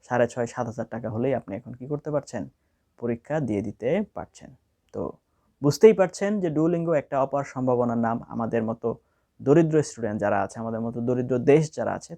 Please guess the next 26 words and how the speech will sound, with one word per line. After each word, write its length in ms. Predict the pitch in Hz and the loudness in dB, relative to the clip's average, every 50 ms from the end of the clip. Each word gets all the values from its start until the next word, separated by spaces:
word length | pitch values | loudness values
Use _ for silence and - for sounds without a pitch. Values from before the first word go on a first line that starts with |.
| - | -12
তাদের 280 | 113 110 110 107 104 - _ _ _ _ _ _ - | -12 -10 -8 -8 -10 -10 _ _ _ _ _ _ -18
জন্য। 200 | - - - - - _ _ _ _ _ _ _ _ _ _ _ _ _ _ _ _ _ _ - | -18 -18 -18 -18 -20 _ _ _ _ _ _ _ _ _ _ _ _ _ _ _ _ _ _ -10
আপনার 160 | 113 117 127 123 | -8 -4 -4 -4
হাতে 120 | 117 - 123 - - | -4 -4 -6 -2 0
সময় 220 | 135 139 139 139 - | 2 4 4 2 2
কম, 120 | 131 143 180 202 _ _ _ _ _ - - | -2 -4 -4 -6 _ _ _ _ _ -18 -16
আপনার 160 | 120 - 120 135 | -10 -4 2 4
প্রবলেম 220 | 143 147 160 170 165 - | 4 4 4 2 2 4
সলভ। 200 | 220 139 - - _ _ _ _ _ _ _ _ _ _ _ - - | 4 4 4 0 _ _ _ _ _ _ _ _ _ _ _ -10 -6
আপনার 140 | - 175 180 185 | -2 -2 -2 0
হাতে 120 | 180 214 208 220 | 0 -2 0 2
টাকা 140 | 214 208 226 214 - | 4 4 4 4 4
কম, 120 | 131 - - _ _ _ - - | 0 0 -2 _ _ _ -8 -8
আপনার 160 | - - 196 185 | -4 -4 -2 0
প্রবলেম 280 | 180 165 156 151 147 156 151 - _ _ _ - - | 0 2 4 4 2 2 0 -8 _ _ _ -14 -8
সলভ। 240 | - 107 87 71 - _ _ _ _ _ _ _ _ _ _ - - | -6 -4 -4 -6 -8 _ _ _ _ _ _ _ _ _ _ 0 0
আপনার 180 | 139 - 170 165 170 | 0 2 2 2 2
প্রফেসর 380 | 185 175 185 170 - 185 190 190 190 _ _ _ _ - | 2 2 2 2 4 4 4 4 2 _ _ _ _ -2
ফান্ডিং 220 | - 156 170 175 185 175 | 0 2 2 4 6 6
দিয়ে 120 | 190 180 | 6 6
দিবে 120 | 180 185 180 175 | 6 4 4 4
অন্য 100 | 185 185 170 | 2 0 -2
স্টুডেন্টকে, 340 | - - 175 175 170 156 - 123 | -2 -2 -2 -2 -2 -2 -4 -4
আপনার 160 | 120 - 117 113 | -6 -6 -6 -4
প্রবলেম 280 | 123 110 113 113 110 110 - - _ _ - - | -4 -2 -2 -2 -4 -4 -6 -12 _ _ -6 0
সলভ। 220 | 127 131 160 196 | 4 4 4 4